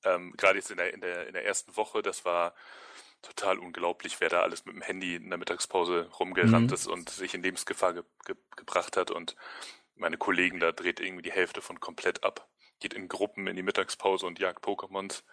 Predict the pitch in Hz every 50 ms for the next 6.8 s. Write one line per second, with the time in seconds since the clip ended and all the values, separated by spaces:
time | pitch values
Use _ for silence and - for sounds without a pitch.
0 | - - - - - - - - - - 120 - - - - - - - - -
1 | - - 135 - 131 127 - - 156 143 117 107 - - 107 - - 98 - -
2 | - - - 98 - - - 92 87 92 - - - - 90 90 87 87 90 -
3 | - - 87 87 98 98 - - - 92 87 87 87 87 85 - _ - - -
4 | - - - _ _ _ _ _ _ _ - - 92 87 85 - - 78 - -
5 | - - - 95 92 90 90 87 85 _ _ - - - 98 95 95 - - -
6 | 95 95 - - - - 87 85 - - - 82 78 76 78